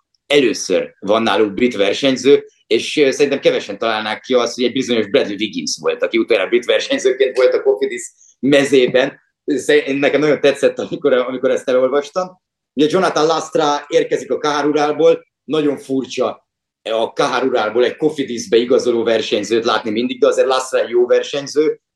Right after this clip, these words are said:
Ö, ugye Christoph Noppe érkezik az Arkeából, és Axel Mario érkezik a, a Nantes Atlantikból,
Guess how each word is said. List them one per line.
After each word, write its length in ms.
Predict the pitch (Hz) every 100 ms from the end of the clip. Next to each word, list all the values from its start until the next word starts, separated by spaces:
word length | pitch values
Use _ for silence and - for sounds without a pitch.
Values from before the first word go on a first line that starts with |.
| _ _ -
Ö, 420 | 143 135 135 135 135
ugye 240 | 147 139 -
Christoph 360 | 156 160 -
Noppe 320 | 156 147 151
érkezik 480 | 135 127 139 123 131
az 100 | 123
Arkeából, 840 | 123 139 180 165 151 160 165 165 _ _ _ -
és 140 | 131
Axel 320 | 147 - 151
Mario 680 | 147 147 131 127 123 120 131 -
érkezik 560 | 135 123 131 131 127
a, 340 | 131 127 131 135
a 60 |
Nantes 300 | 143 135 139
Atlantikból, 840 | 127 131 127 127 110 131 135 135